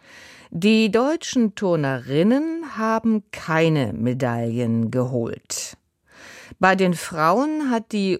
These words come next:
U-S-Amerikanerin Simone Biles gewonnen. Biles ist eine sehr erfolgreiche Turnerin. Es war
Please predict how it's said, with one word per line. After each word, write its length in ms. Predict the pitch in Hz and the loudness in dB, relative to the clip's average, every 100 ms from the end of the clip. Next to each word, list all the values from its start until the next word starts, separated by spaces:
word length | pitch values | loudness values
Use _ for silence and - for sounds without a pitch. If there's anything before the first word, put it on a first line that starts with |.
| - | -2
U-S-Amerikanerin 2000 | 160 156 - 247 320 - - - 165 156 131 117 - 110 117 120 139 165 190 190 | 0 0 0 0 0 0 -2 -2 -2 0 -2 -4 -4 0 0 0 0 0 -2 -4
Simone 440 | - 151 127 117 | -2 0 0 0
Biles 640 | 127 156 139 117 - - - | 0 0 0 -2 -4 -6 -2
gewonnen. 640 | 131 135 120 95 87 - _ - - _ - | -2 0 -2 -4 -8 -12 _ -20 -20 _ -4
Biles 600 | 160 175 202 262 - - | 2 2 2 -2 -6 -8
ist 420 | - 208 - - | -6 -6 -6 -4
eine 340 | 156 147 135 | -2 -2 -2
sehr 520 | 135 139 196 262 - 139 | -4 0 4 4 2 -2
erfolgreiche 1300 | 131 - 226 285 277 - 170 190 214 - 208 202 - | -2 -4 -2 -2 -4 -4 -2 -2 -4 -4 -4 -4 0
Turnerin. 720 | 165 139 123 107 110 - - _ _ - - - - - | 0 2 0 -4 -8 -10 -12 _ _ -20 -20 -20 -8 0
Es 380 | 202 196 - | 2 2 0
war 400 | 170 220 294 302 | 0 0 -2 -6